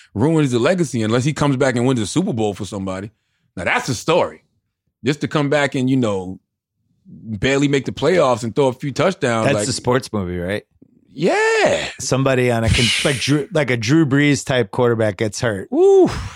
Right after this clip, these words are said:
Speaker 2: and Colin has to come in and save, and save it.
Speaker 1: Ooh. Come on, man. Like, that's, that's a story, y'all. He
Speaker 2: But here's
Speaker 1: ca-
Speaker 2: the thing. What hap-, so what happens in the black community? I'm trying to think of a team, a team that's, like, four and four right now.
Speaker 1: Okay.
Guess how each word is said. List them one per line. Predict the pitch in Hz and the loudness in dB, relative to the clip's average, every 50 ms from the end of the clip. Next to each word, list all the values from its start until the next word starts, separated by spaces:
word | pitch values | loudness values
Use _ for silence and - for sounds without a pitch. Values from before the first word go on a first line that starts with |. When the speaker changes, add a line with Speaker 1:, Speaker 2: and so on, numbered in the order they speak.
| - - | -6 -4
Speaker 2:
and | 127 117 - | -4 -2 0
Colin | - 131 127 123 117 113 113 | 0 0 2 2 2 0 0
has | 113 107 - - | -2 -4 -6 -8
to | - | -10
come | - - 127 117 | -6 -4 -2 -2
in | 110 107 98 | -2 -2 -4
and | 92 87 | -4 -4
save, | - 123 110 104 98 90 90 - - | -2 -2 -2 -2 -2 -4 -6 -6 -2
and | - - | 2 4
save | 381 392 392 392 381 381 | 4 4 4 6 6 6
it. | 370 | 6
Speaker 1:
Ooh. | 359 285 180 135 - - - - - - _ _ _ _ _ _ _ _ _ - | 4 4 2 -2 -6 -12 -16 -20 -20 -20 _ _ _ _ _ _ _ _ _ -10
Come | - 214 285 | -8 -6 -6
on, | 339 349 294 165 151 | -4 -2 -2 0 0
man. | 170 196 277 359 381 302 | 0 0 0 0 -2 -2
Like, | 196 156 135 | -2 -2 0
that's, | 165 220 269 - - | 0 -2 -2 -4 -2
that's | - 302 - 311 254 185 - - _ - | 0 2 2 2 0 0 -4 -12 _ -6
a | 147 - | -6 -6
story, | - - - - 180 233 185 120 107 104 | -6 -6 -4 -2 0 2 2 0 0 0
y'all. | 110 110 | 0 0
He | 131 160 147 127 120 - - - - - | 0 -2 -4 -8 -12 -16 -18 -20 -8 -2
Speaker 2:
But | - 208 | 0 2
here's | 240 247 202 | 2 2 2
Speaker 1:
ca- | 175 | 2
Speaker 2:
the | 170 151 | 2 0
thing. | 127 113 | 2 2
What | 135 175 196 | 2 2 4
hap-, | 208 220 226 202 - 156 147 | 4 4 2 0 0 -4 -8
so | 139 - 170 160 | -4 0 2 4
what | 170 175 | 4 4
happens | 185 185 185 175 170 143 | 4 2 2 0 0 -2
in | 151 151 | -2 -2
the | 139 | 0
black | 117 143 135 135 - | 0 0 0 0 -2
community? | - 135 135 127 123 120 113 113 104 104 98 - _ _ _ _ _ _ _ _ _ _ _ _ _ _ _ _ _ _ - - | -4 -2 0 0 0 2 2 0 0 -2 -4 -8 _ _ _ _ _ _ _ _ _ _ _ _ _ _ _ _ _ _ -12 -8
I'm | - | -4
trying | - 147 143 147 | 0 0 0 2
to | 139 | 0
think | 147 113 | 0 0
of | 110 | -2
a | 110 | -4
team, | 101 - - 123 120 113 110 107 104 101 92 98 - _ _ _ _ _ _ _ _ _ _ _ _ _ _ _ _ _ _ _ - | -4 -4 -4 -2 -2 0 0 0 -2 -4 -6 -10 -14 _ _ _ _ _ _ _ _ _ _ _ _ _ _ _ _ _ _ _ -8
a | - | -6
team | - - 160 151 147 | -2 0 0 2 2
that's, | 143 135 131 - 143 | 4 2 2 2 0
like, | 127 110 95 | -2 -2 -2
four | - - 127 123 123 120 | -4 -4 -2 0 0 0
and | 113 95 | 0 -2
four | - 101 98 95 | -4 -4 -4 -4
right | 92 90 87 85 | -4 -6 -6 -10
now. | 82 80 85 92 101 104 _ - | -12 -14 -16 -16 -18 -16 _ -10
Speaker 1:
Okay. | 101 - 107 104 117 | -8 -6 -4 -4 -6